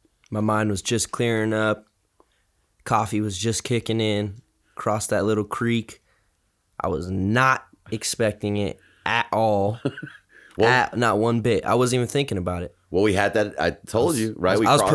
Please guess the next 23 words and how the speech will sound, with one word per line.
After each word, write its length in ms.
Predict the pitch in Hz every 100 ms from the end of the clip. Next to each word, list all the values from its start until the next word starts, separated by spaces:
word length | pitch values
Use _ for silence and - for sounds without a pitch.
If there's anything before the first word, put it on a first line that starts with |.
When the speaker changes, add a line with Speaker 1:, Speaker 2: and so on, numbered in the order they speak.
| 143
Speaker 1:
prepared. 240 | 160 123
In 120 | 139
my 100 | 143
head, 180 | 147 165
I 80 | 160
was 120 | 147
preparing 400 | 131 - 143 135
for 120 | 131
the 120 | 123
day. 180 | 120 135
I 60 | 113
was 100 | 95
like, 160 | 98
"All 80 | 101
right, 220 | 104 101 - - - - -
just 180 | 110 104
getting 200 | 135 139
ready," 180 | 190
'cause 200 | 156 117
we 80 | 123
were 100 | 147
in, 240 | 151 143
we 60 | -